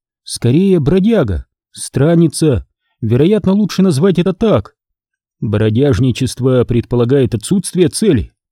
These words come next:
"Неужели?" "Нет, такое невозможно, потому что оно привело меня сюда". Она чуть сдвигается вперед,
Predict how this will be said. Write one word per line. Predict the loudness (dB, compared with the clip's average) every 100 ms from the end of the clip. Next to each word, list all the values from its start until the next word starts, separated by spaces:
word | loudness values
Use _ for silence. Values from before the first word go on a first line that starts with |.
| _ _ _ _
"Неужели?" | -2 0 0 0 0 0 -6 _ _ _ _
"Нет, | -2 2 2 2 0
такое | -2 0 0
невозможно, | 2 0 0 -2 0 -2 -8 _ _ _ _ _
потому | -6 -2 -2
что | -2 -2 0
оно | 2 0
привело | 0 0 2 2
меня | 2 2
сюда". | 0 -2 0 0 -4 _ _ _ _ _ _ _ _ _ _ _ _ -8
Она | -4 -2 -2
чуть | -2 -4 -4
сдвигается | -4 -2 2 2 2 0
вперед, | -6 -2 2 2 0 -6